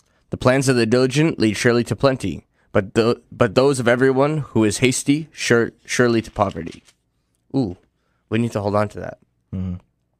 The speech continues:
Speaker 1: Getting treasures by a lying tongue is the fleeting fantasy of those who seek death.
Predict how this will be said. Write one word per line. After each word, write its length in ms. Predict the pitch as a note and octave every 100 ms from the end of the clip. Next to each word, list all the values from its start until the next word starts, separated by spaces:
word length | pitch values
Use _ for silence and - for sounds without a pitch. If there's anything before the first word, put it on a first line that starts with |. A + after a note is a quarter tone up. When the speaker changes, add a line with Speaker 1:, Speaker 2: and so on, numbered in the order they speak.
| _ - - _ - _
Speaker 1:
Getting 260 | D3 E3+ E3+
treasures 400 | E3 D#3 B2+ G#2+
by 140 | A#2
a 100 | A2+
lying 300 | A#2 B2+ A2+
tongue 400 | C#3 B2 G#2 G2+ _ _
is 140 | - A2+
the 100 | A2+
fleeting 380 | - C#3+ C#3+ C3+
fantasy 520 | C#3 C3 G#2 - G#2
of 140 | G2+
those 220 | A2 A2
who 60 | G#2+
seek 300 | - A2+ G#2
death. 380 | A2 G2+ -